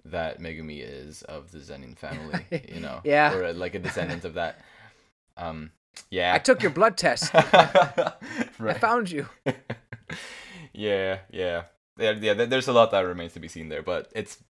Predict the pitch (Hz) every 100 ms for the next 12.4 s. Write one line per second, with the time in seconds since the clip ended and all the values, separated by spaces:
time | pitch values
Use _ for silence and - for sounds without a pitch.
0 | - 110 104 92 - 87 87 98 117 120
1 | - 123 127 135 117 104 98 - - -
2 | 98 92 101 85 85 87 80 78 - 92
3 | 87 90 90 - 85 _ _ - 95 -
4 | 98 - 92 90 - - _ _ - 90
5 | 90 90 82 101 85 78 - 107 90 92
6 | 87 90 92 95 87 85 85 82 85 82
7 | 80 - - _ _ _ 95 95 82 82
8 | 82 85 78 80 78 - 78 76 73 -
9 | 78 78 78 90 _ _ _ _ _ _
10 | - 73 - 127 120 110 76 - 78 78
11 | - _ _ - 87 - - 90 92 82
12 | 73 - -